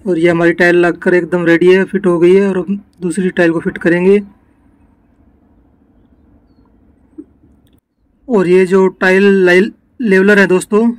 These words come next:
इसको इस तरीके से fit करना होता है। टाइल लगाने से पहले आप पहली टाइल के अंदर इसको इस तरीके से दबाकर इसको फिट कर लीजिए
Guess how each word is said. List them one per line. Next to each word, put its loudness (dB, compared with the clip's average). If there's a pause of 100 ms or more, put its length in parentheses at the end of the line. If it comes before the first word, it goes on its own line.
(300)
इसको -4
इस -2
तरीके 2
से -4
fit -2
करना -2
होता 0
है। 0 (480)
टाइल 0
लगाने 0
से -8
पहले 0
आप 2
पहली -6
टाइल 2
के 0
अंदर 0
इसको 0 (100)
इस -8
तरीके 0
से 0
दबाकर 0
इसको -2
फिट -8
कर -2
लीजिए 2